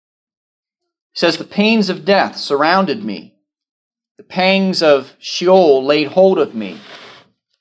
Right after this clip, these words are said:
I found trouble and sorrow.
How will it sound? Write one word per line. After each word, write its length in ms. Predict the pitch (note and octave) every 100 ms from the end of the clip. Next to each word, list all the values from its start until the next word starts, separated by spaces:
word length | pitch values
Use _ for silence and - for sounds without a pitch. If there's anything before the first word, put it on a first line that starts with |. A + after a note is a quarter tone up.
| _ _ _ _ _ _ _
I 120 | C#3+
found 300 | D3 F3+ F3+
trouble 540 | D#3+ G#3+ G#3 B2+ - _ _ _ _ _
and 100 | -
sorrow. 680 | - - E3+ E3 A#2 E2+ -